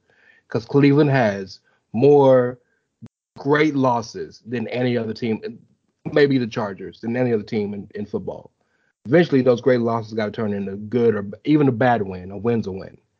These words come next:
Um, let's hit this weekend rundown. Let's run through these games real quick. Um, Sunday Night Football, Matt Stafford showed the world what, uh, all, everybody been saying, and that boy came out there and looked like a star quarterback.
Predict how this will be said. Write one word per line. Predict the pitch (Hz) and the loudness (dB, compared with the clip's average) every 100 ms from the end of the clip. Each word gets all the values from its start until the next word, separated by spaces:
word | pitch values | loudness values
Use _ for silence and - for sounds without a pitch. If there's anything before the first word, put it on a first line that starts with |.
| _ _ _ _ _ - | _ _ _ _ _ -8
Um, | 113 110 104 98 95 _ _ _ _ _ _ - - _ | -2 -2 -2 -6 -10 _ _ _ _ _ _ -14 -14 _
let's | - 151 | 0 2
hit | 196 | 2
this | 170 | 4
weekend | 190 180 160 | 2 4 4
rundown. | 160 131 117 | 4 2 0
Let's | 127 | -2
run | 147 139 | -4 -4
through | 139 | -4
these | 127 | -2
games | 135 131 113 | 0 0 -2
real | 113 | -4
quick. | 104 123 113 - - | -4 -2 -2 -4 -4
Um, | 123 120 117 117 110 | 0 0 0 -2 -4
Sunday | - 156 | -2 0
Night | 147 139 | 2 0
Football, | - 131 127 120 110 | 2 0 2 0 0
Matt | 110 147 147 | 0 0 0
Stafford | - 151 156 131 | 2 2 2 -2
showed | - 165 175 175 | -4 -2 0 0
the | 175 | 0
world | 202 208 135 117 117 _ _ _ _ | 2 4 2 0 -8 _ _ _ _
what, | 139 165 147 - _ _ _ - | 0 2 2 -4 _ _ _ -8
uh, | 135 123 110 104 _ _ - | -4 -2 -2 -6 _ _ -4
all, | 143 - | -2 -2
everybody | 151 170 160 160 | -2 0 2 2
been | 160 175 | 2 -2
saying, | 175 208 151 110 123 _ _ _ - | 2 2 2 -2 -8 _ _ _ -12
and | 113 | -6
that | 147 | -2
boy | 151 147 | 0 -2
came | 143 143 | 0 2
out | 139 135 | 2 2
there | 135 123 | -2 -2
and | 117 | -4
looked | 117 | -4
like | 120 113 | -4 -4
a | 107 101 - _ _ | -8 -10 -14 _ _
star | - - 135 123 | -20 -8 -4 -2
quarterback. | - 123 101 90 - _ | -2 -4 -6 -10 -14 _